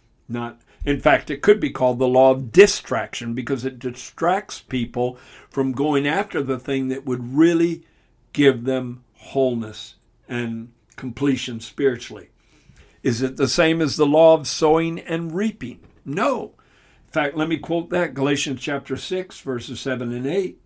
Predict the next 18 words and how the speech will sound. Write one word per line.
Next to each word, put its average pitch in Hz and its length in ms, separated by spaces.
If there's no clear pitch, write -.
says, 160 720
"Do 143 180
not 165 220
be 175 100
deceived. 151 600
God 139 220
is 151 140
not 170 260
mocked. 143 440
Whatever 135 420
a 160 60
man 165 280
sows, 139 500
that 127 220
will 135 120
he 156 100
also 143 320
reap. 135 540